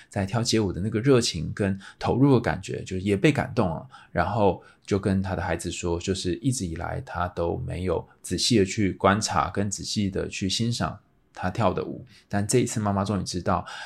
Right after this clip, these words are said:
他其实很喜欢做这件事。当然妈妈还是继续碎念说，“啊，你要找个正当的工作”之类的，并不会这么顺利一下就和解哈。但是至少这一次的经验让我这个朋友呢，他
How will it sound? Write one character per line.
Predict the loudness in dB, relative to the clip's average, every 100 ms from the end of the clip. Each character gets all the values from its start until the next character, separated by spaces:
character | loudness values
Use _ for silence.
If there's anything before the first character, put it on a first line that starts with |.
| -12
他 | -6 -2 -2
其 | -2 -2
实 | -2
很 | -2
喜 | -2
欢 | -2
做 | 0 0
这 | -2
件 | -4
事。 | -2
当 | 4 6
然 |
妈 | 8
妈 | 6 6
还 |
是 | 4
继 | 2 2
续 | 4
碎 | 4 2
念 | 0 0
说 | 0
，“啊， | 2
你 | 2
要 | 2
找 | 2
个 | 0
正 | 2 2
当 | 4 2
的 |
工 | 2 -2
作” | 0 0
之 | 0
类 | -2 -2
的， | -4 -10 -8 2
并 | 2
不 | 4 4
会 |
这 | 4
么 | 4
顺 | 4 4
利 | 2
一 | 0
下 | 0 -2
就 | 0 -2
和 | 0 -2
解 | -4 -6
哈。 | -10 -12 -14 _
但 | 0
是 | 2
至 | 2 4
少 | 4 2
这 | 4
一 | 2
次 | 4 4
的 |
经 | 2 0
验 | 0 -2 -2 -8 -6
让 | -2 0
我 | 0
这 | 0
个 | 0
朋 | -2 -2
友 | -2 -2
呢， | -4 -8 _
他 | -6 -2 -2